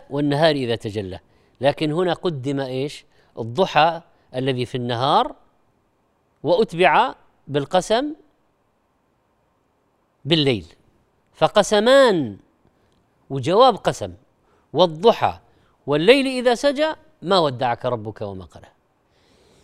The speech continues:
قسم تعزيزي، تعزيزي يعني تعزيز للنبي صلى الله عليه وسلم،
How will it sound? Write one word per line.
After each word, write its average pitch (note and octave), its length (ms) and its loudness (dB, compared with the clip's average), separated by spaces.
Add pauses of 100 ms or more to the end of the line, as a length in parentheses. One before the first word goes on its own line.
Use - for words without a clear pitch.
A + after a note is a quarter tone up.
(260)
قسم A3+ 400 4
تعزيزي، D3+ 1120 -2 (380)
تعزيزي B2+ 600 -2
يعني A#2 180 -4
تعزيز B2 540 -2
للنبي C#3+ 280 -4
صلى A#2+ 200 -6
الله C3 220 0
عليه A2 140 -6
وسلم، A#2+ 360 -8